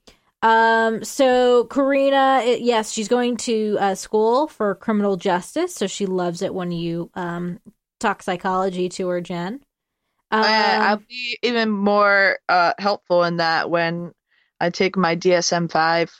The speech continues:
Speaker 2: and assessing abnormal behavior classes over the summer.
Speaker 1: Yeah, that's gonna be awesome for the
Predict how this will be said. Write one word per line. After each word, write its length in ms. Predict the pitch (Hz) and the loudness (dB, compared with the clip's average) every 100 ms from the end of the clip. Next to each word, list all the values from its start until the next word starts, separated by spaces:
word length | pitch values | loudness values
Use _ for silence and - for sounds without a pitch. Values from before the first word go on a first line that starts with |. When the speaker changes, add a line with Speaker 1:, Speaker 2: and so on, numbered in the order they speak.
| - | -4
Speaker 2:
and 300 | 165 160 151 | -2 0 -2
assessing 540 | 151 - 156 - 160 | -2 -2 -2 -2 -2
abnormal 420 | 156 151 156 151 | -2 0 0 0
behavior 460 | 151 151 147 139 - | 0 0 0 2 -2
classes 520 | - 120 139 143 143 | 0 0 0 -2 -2
over 220 | 143 143 | -2 -2
the 140 | 135 - | -2 -2
summer. 360 | - 120 - 202 | -2 -2 0 0
Speaker 1:
Yeah, 260 | 185 185 | 2 2
that's 280 | 170 196 190 | 0 -2 -4
gonna 140 | 240 | -4
be 120 | 226 190 | -2 -2
awesome 380 | 170 185 175 | -2 -4 -6
for 140 | 160 160 | -6 -6
the 160 | 160 | -6